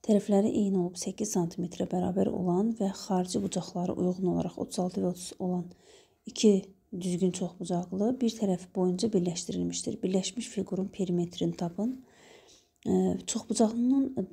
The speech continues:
xarici bucaqlarının cəmi üç yüz altmış dərəcə olduğundan istifadə edərək ilk öncə birinci fiqurun, bunu birinci, bunu ikinci fiquru kimi qeyd etsək, birinci fiqurun neçə bucaqlı olduğunu tapaq.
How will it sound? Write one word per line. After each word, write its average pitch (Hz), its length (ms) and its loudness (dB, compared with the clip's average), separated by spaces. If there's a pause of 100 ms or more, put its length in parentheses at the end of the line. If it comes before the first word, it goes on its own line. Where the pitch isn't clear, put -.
xarici 208 400 2
bucaqlarının 190 480 2
cəmi 180 240 0
üç 180 140 -8
yüz 196 100 -6
altmış 185 240 -4
dərəcə 180 320 0
olduğundan 180 400 0
istifadə 185 400 -4
edərək 185 480 0 (600)
ilk 214 240 6
öncə 190 280 4 (100)
birinci 190 320 4
fiqurun, 180 560 0
bunu 196 180 2
birinci, 185 360 2
bunu 180 140 4
ikinci 175 360 -4
fiquru 180 340 -4
kimi 190 240 -4
qeyd 180 260 2
etsək, 190 380 0
birinci 220 320 4
fiqurun 180 440 0
neçə 185 240 -2
bucaqlı 180 380 -2
olduğunu 180 420 0
tapaq. 170 380 -6